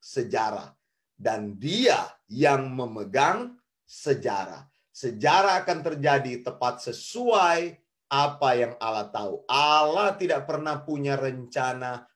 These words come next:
B atau rencana pengganti. Karena Dia tahu akhir atau ujung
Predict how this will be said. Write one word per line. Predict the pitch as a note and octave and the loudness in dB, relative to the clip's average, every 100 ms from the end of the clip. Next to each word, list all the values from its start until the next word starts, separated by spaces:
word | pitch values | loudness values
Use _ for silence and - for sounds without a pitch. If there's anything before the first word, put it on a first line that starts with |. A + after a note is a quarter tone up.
| _ | _
B | F#2+ G#2+ D#3 C3+ F#2 - _ _ | -18 -4 0 2 0 -6 _ _
atau | - - B2+ | -4 -2 -2
rencana | B2 A#2+ G#2+ C3+ C3 B2+ B2 A#2+ - - | -2 -4 -2 0 0 0 -6 -8 -12 -6
pengganti. | A#2+ G#2+ A#2+ A2 A2 G#2 D#3+ G2+ - _ _ - | -6 -2 -2 -2 -6 -6 -4 -4 -12 _ _ -4
Karena | C3 C3 A#2+ | -2 -2 -2
Dia | B2+ - | -2 -2
tahu | - F#3 G#3 - | 2 4 4 4
akhir | G3+ F#3 B3 A3 A#2 F2+ _ _ - | 2 2 4 4 2 -6 _ _ -4
atau | C3+ C#3+ C#3 - | -4 0 -2 0
ujung | G#3+ F#3+ D3+ G3 F3+ E3+ E3 | 0 0 6 8 8 4 -6